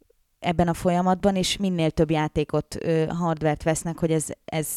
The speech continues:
eléri azt a küszöböt, ami, ami ebben tud segíteni.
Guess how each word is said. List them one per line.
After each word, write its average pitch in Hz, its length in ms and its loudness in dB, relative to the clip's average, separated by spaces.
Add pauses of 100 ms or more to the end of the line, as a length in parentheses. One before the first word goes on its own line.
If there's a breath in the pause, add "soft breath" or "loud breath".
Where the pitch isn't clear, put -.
(1080)
eléri 180 340 6
azt 165 200 4
a 165 40 0
küszöböt, 151 640 2
ami, 143 300 -4 (400 soft breath)
ami 156 220 -2
ebben 151 320 0
tud 156 120 -4
segíteni. 175 600 -4